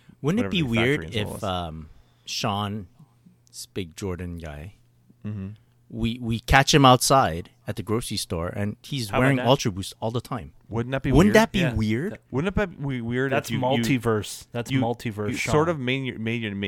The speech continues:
Speaker 2: a name for yourself as some sort of M J historian of some sort, and
Speaker 1: Yeah.
Speaker 2: but when you see you out in the wild,
Speaker 3: Total
Speaker 2: all
Speaker 3: fraud.
Speaker 2: you, all you wear are
Speaker 1: Is
Speaker 2: Ultra
Speaker 1: Ultra
Speaker 2: Boost.
Speaker 1: Boost.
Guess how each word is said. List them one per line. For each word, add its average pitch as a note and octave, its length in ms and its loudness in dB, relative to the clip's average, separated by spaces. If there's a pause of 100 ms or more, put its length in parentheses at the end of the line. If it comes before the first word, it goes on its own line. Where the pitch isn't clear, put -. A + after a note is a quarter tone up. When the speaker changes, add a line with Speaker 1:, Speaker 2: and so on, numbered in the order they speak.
Speaker 2:
a F#2+ 100 -6
name G2 240 -4
for A#2+ 140 -6
yourself A#2+ 480 -4
as G2+ 100 -8
some G#2+ 160 -8
sort G#2+ 180 -6
of F2+ 120 -6
M G#2 200 -6
J G#2+ 160 -4
historian G#2+ 640 -4
of A2 60 -12
some A2+ 220 -6
sort, A#2+ 360 -4 (100)
and F#2+ 200 -6
Speaker 1:
Yeah. G#3 100 2
Speaker 2:
but - 120 -2 (140)
when G2+ 200 -6
you G#2 140 -2
see - 220 -8
you C#3+ 200 2
out B2+ 40 4
in A2+ 80 0
the G2+ 80 0
wild, G2+ 460 -4 (360)
Speaker 3:
Total B2 200 -2
Speaker 2:
all G2 60 -8
Speaker 3:
fraud. A#2 240 2
Speaker 2:
you, B2+ 260 0
all A2 220 0
you A#2+ 160 -2
wear A2 440 -2 (280)
are F#2+ 80 -8
Speaker 1:
Is - 60 -10
Speaker 2:
Ultra G2 80 -2
Speaker 1:
Ultra A#2+ 220 -4
Speaker 2:
Boost. E2+ 340 -10
Speaker 1:
Boost. - 40 -20